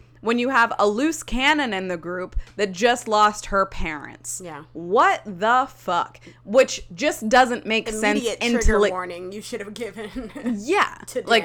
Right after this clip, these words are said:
Speaker 2: Danny.
Speaker 1: that is immediately, "Well, we're leaving now,"
Speaker 2: Mm-hmm.
Speaker 1: which one competent couple does
Speaker 2: Yeah.
Speaker 1: and does not make it.
Speaker 2: Mm-hmm.
Speaker 1: But I just, I'm like, that is the first part of the movie where I'm like,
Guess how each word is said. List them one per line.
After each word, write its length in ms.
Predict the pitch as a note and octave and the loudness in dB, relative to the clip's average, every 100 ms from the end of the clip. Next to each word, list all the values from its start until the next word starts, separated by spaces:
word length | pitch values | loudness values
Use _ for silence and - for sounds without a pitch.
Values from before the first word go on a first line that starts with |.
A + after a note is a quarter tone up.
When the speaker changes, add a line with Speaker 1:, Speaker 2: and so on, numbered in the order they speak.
| D#3 | -2
Speaker 2:
Danny. 200 | G3 G3+ G3 | -12 -10 6
Speaker 1:
that 260 | C#4 D#4+ | 8 8
is 260 | D4+ B3+ G#3 - - - - - | 4 0 -6 -14 -20 -18 -18 -4
immediately, 1300 | A3 A3+ A3+ B3+ B3 A#3 - F#3+ F#3+ F3+ F3 E3+ - - | 0 0 0 0 2 2 2 0 0 0 -2 -6 -12 -4
"Well, 260 | F#3+ F#3 | 2 2
we're 120 | F3+ F#3 | 2 0
leaving 440 | G3 F3+ D3 C#3 | -2 -4 -6 -6
now," 400 | A#2 G2 - F3 - | -8 -8 -12 -14 -14
Speaker 2:
Mm-hmm. 280 | F#3+ F3+ D#3+ - | -14 -14 -16 -6
Speaker 1:
which 680 | G3 G3+ F#3+ - - - - _ _ _ _ _ _ _ - _ - | 0 0 0 -6 -6 -8 -16 _ _ _ _ _ _ _ -20 _ -20
one 760 | D3+ G#3 G3 A3+ A3+ A3 G#3 - _ - - - - | -10 -4 0 4 4 2 -4 -6 _ -18 -18 -18 0
competent 720 | - D#4+ E4 - A#3+ F#3 B2+ | 4 6 6 4 2 -2 -2
couple 340 | G#3+ F#3+ F#3 | -2 0 -2
does 560 | F3 G#3+ G3+ F3 E3 F3 | 0 4 6 6 2 -2
Speaker 2:
Yeah. 100 | - | -6
Speaker 1:
and 140 | F3 | -4
does 220 | F3+ D#3+ D#3+ | -2 -4 -4
not 200 | D3+ C#3+ | -6 -2
make 300 | A3 A3+ D#3+ | -2 -2 -6
it. 200 | A#2+ - - | -10 -12 -20
Speaker 2:
Mm-hmm. 320 | E3+ F3+ E3+ F#3 | -16 -14 -12 -2
Speaker 1:
But 580 | C4 D#4 A#3+ - - - _ _ _ _ _ _ _ _ _ _ _ _ _ _ A3 | 4 6 6 2 -4 -14 _ _ _ _ _ _ _ _ _ _ _ _ _ _ 0
I 160 | B3+ | 2
just, 240 | B3 C4+ - | 2 -2 4
I'm 300 | B3 A#3+ G3 | 4 4 2
like, 200 | A#3 A3+ | 0 4
that 220 | A#3+ C4+ | 6 6
is 80 | B3+ | 4
the 80 | A#3 | -2
first 320 | - A3+ A3 | 0 0 0
part 280 | - G#3+ G#3 | 0 2 2
of 140 | G3 F#3 | 0 -4
the 60 | |
movie 260 | F#3+ F#3 G3 | -6 -2 0
where 100 | F#3 | 0
I'm 120 | F3 | -2
like, 180 | E3+ | -6